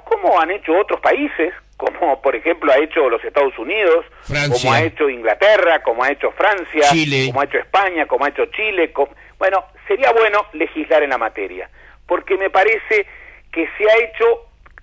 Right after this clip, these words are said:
Speaker 1: un tema de algo que debiera ser un ritual democrático. Yo no me imagino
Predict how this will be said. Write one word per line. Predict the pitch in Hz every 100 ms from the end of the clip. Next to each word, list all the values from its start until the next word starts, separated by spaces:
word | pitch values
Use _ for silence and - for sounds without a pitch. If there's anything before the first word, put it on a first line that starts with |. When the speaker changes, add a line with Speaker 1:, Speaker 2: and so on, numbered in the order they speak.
| - -
Speaker 1:
un | 240 233 -
tema | 240 226 165 165 -
de | 190
algo | 208 196
que | -
debiera | 151 147 165 151
ser | 160 160 -
un | 160 165 151
ritual | 139 127 139 139 131 120
democrático. | 107 101 - 90 90 - - - _ - - -
Yo | 156 190 156
no | 165 220
me | 202
imagino | 170 147 - 170 147 123 127